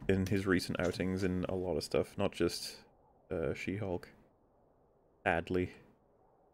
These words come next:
Just thought of a new portal problem. They can make perpetual energy. One infinitely falling object could create infinite potential energy, like metal rod passing through magnets could create electricity.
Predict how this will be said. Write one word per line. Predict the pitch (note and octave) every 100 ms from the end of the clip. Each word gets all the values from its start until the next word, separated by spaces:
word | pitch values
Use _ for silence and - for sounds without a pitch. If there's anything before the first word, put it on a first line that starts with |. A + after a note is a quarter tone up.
| _ _ _ _ _ _ - - - - - - -
Just | E3
thought | - B3
of | G3
a |
new | F3+ G3+
portal | - A3+ A3+
problem. | D3 G#2 F2 F2+ E2+
They | A2
can | D3
make | D#3 F3+
perpetual | - - E3 - D#3 D3+
energy. | C#3 E3 C#3+ F#2+ D#2
One | F#2+ A2+ C#3
infinitely | C#3+ C#3 D#3 C#3
falling | C#3 D3 C#3 C3
object | C3 C3+ A2 -
could | -
create | A#2 A2+
infinite | B2+ C3 C3+
potential | - - C#3+ C3+ G#2
energy, | B2+ A2+ F2+
like | F#2 G2
metal | G#2 A2 B2 A2+
rod | B2 G#2+
passing | G#2 G2 - G#2
through | - G#2+
magnets | G#2+ G#2+ G2 -
could | F#2
create | - G2 F2+
electricity. | G2 G2 - G#2+ F#2